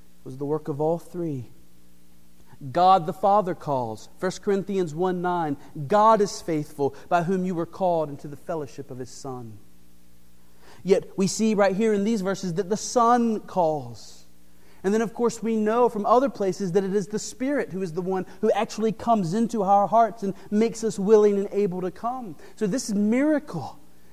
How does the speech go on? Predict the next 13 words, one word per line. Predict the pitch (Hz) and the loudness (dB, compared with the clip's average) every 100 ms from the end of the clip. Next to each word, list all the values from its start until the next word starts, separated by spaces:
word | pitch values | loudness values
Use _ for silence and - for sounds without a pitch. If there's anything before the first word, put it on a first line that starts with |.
| - - | -14 -8
This | 170 | -4
is | 220 | -2
the | 226 | 2
miracle | 233 269 262 233 | 4 4 2 0
that | 214 | -4
changed | - 233 262 233 | -6 -6 -4 -4
us | 240 - | -6 -4
forever. | 247 220 214 | -2 0 0
It | 233 | 0
is | 226 | 2
a | 220 | 0
Trinitarian | - - 240 254 269 - - 247 247 240 240 | 0 -8 -4 -2 -2 -6 -2 0 0 -4 -4
event. | 226 190 208 262 - - - - | -4 -4 -4 -6 -8 -12 -20 -20